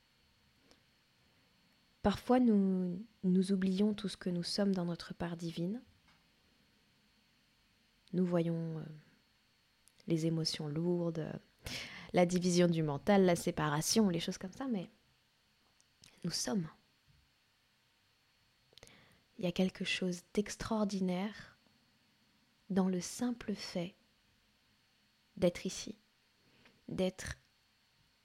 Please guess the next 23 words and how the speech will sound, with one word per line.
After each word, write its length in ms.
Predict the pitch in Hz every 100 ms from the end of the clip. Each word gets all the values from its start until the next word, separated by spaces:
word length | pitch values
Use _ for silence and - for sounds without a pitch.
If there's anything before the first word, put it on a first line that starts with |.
| _ -
incarné 440 | 208 208 190 190
sur 220 | - 185
Terre. 340 | - 190 240 240
Et 60 |
là, 120 | 185 185
on 120 | 170
va 100 | 160
parler 340 | - 160 160
de, 220 | 160 147 151 - - - - - 175
de 140 | 170
choses, 540 | 170 - 185 175 170 151
euh, 320 | - 170 160 160 - 233 -
qui 160 | -
sont 300 | 170 185 180 175
mes 360 | 170 180 220
croyances 480 | 247 - 196 190 175
spirituelles. 720 | - - 175 165 - 175 202 - _ _ _ - - - - - -
Pour 160 | 202
moi, 380 | 190 196 190 170 - -
l'école 640 | 185 190 202 - 214 202
de 100 | 180
la 140 | 160
Terre, 640 | 156 - 190 233 254 -